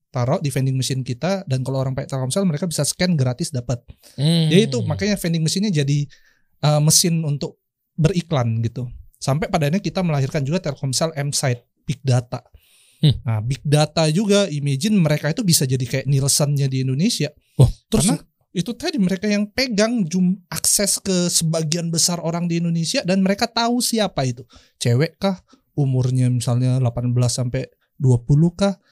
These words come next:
Speaker 1: Kebiasaan mereka browsing-nya browsing apa sehingga interest-nya juga diketahui.
Speaker 2: Oke.
Speaker 1: Mereka bikinlah produk Telkomsel M-Site dan itu
Speaker 2: Oke.
Speaker 1: benar-benar
Speaker 2: Iya.
Speaker 1: gila sih.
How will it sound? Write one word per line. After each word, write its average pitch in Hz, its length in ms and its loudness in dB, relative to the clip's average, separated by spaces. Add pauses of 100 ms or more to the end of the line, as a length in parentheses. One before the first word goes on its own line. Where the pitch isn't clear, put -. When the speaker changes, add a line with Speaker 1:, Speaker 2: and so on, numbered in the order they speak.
(440)
Speaker 1:
Kebiasaan 143 520 0
mereka 135 280 -2
browsing-nya 131 600 2
browsing 131 400 0
apa 135 160 0
sehingga 156 300 0
interest-nya 156 580 2
juga 147 140 2
diketahui. 143 540 0
Speaker 2:
Oke. 143 440 4
Speaker 1:
Mereka 120 180 -4
bikinlah 139 300 -2
produk 123 320 0
Telkomsel 123 400 -2
M-Site 117 320 -6
dan 120 180 -2
itu 135 380 -2 (680)
Speaker 2:
Oke. 175 240 2
Speaker 1:
benar-benar 117 640 0 (120)
Speaker 2:
Iya. 196 200 6
Speaker 1:
gila 117 80 -8
sih. - 240 -12